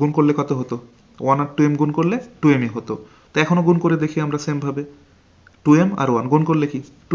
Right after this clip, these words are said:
এমই হচ্ছে। আমরা just এই যে সমানের বামের হরটা আর সমানের ডানের লবটা, জায়গাটা পরিবর্তন করে দিলাম। টু এমটা উপরে ছিল, নিচে দিলাম, ওয়ানটা নিচে ছিল, উপরে দিলাম,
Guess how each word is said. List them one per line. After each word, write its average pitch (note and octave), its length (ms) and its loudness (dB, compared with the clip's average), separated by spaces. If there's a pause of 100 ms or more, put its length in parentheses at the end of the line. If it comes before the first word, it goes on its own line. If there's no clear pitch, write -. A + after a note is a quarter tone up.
এমই D#3+ 160 2
হচ্ছে। D3 220 -6 (560)
আমরা C#3+ 240 2
just A#3+ 200 -4 (560)
এই B2 100 -2
যে A#2 60 -4 (100)
সমানের D3+ 360 -2
বামের D#3 340 0
হরটা C3+ 380 -2 (240)
আর C3 140 -10
সমানের C#3 320 -4
ডানের C3+ 260 -4
লবটা, A2+ 320 -4 (340)
জায়গাটা D3+ 420 2
পরিবর্তন D3 460 0
করে A2 180 -4
দিলাম। A2+ 180 -12 (460)
টু D3 140 -2
এমটা D#3 260 0
উপরে E3+ 280 0
ছিল, F#3 120 -2 (460)
নিচে C#3+ 240 -2
দিলাম, D3 200 -4 (240)
ওয়ানটা C3+ 300 -4
নিচে D3 220 -6
ছিল, E3 100 -6 (160)
উপরে A2+ 240 -8
দিলাম, - 160 -12